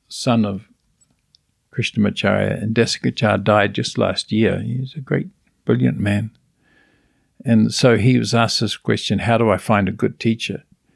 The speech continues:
He said, "You have to be lucky." Now, you can trans-, translate that into a more, um, sort of religious language of India. And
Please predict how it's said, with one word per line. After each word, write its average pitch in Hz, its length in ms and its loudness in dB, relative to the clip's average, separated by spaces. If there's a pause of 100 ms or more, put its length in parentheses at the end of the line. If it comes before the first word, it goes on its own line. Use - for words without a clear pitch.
(320)
He 120 200 -2
said, 98 320 -6
"You 104 140 -8
have 104 200 -6
to 101 80 -12
be 107 140 -4
lucky." - 440 -10 (840)
Now, 110 120 0
you 120 180 4
can 147 180 0
trans-, 123 440 0 (440)
translate 113 600 0
that 110 160 2
into 107 320 -2
a 101 40 0
more, 104 480 2
um, 98 380 -2 (760)
sort 110 260 2
of 101 60 0
religious 110 760 0 (140)
language 107 800 -2 (280)
of 104 180 -4
India. 101 480 0 (960)
And 107 440 0